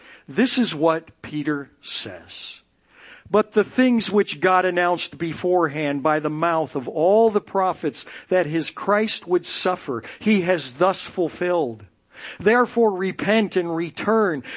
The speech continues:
so that your sins may be wiped away in order that the times of refreshing may come from the presence of the Lord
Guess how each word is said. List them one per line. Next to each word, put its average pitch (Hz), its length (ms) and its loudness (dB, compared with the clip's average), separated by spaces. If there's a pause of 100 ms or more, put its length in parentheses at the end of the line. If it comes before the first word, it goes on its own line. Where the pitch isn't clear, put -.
so 220 240 4
that 190 200 2
your 180 240 2
sins 214 540 2
may 175 200 2
be 180 160 0
wiped 185 360 2
away 190 360 2
in 170 80 -2
order 190 280 4
that 180 220 0
the 180 80 0
times 208 480 0
of 226 160 0
refreshing 202 720 -2 (220)
may 185 160 2
come 180 340 0
from 160 240 -2
the 156 100 0
presence 175 540 -2
of 165 140 -2
the 175 100 2
Lord 175 460 2